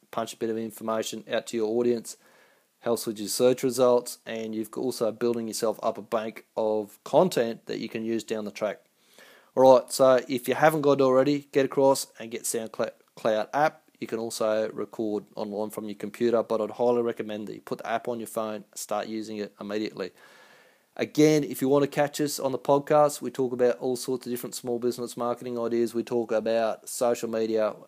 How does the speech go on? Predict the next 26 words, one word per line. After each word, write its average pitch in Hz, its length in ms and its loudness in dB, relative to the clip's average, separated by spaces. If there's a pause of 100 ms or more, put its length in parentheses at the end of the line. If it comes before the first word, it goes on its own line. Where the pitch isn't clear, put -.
and 110 80 -8
we 107 80 -8
tie 113 300 -2
into 110 580 -4
how 107 300 -2
real 120 280 4
world 139 300 6
businesses 120 680 -2 (440)
can 117 200 -2
use 113 200 -2
social 110 320 -2
media 117 240 0
for 113 140 -10
their 107 120 0
business, 113 640 -4
not 110 240 -6
just 107 300 -4
the 107 80 -2
likes 107 320 -2
of 104 100 -8
us 104 360 -2
who 104 340 -4
are 92 420 -4 (240)
marketing 98 540 -10
based 95 280 -4
people. 104 360 -10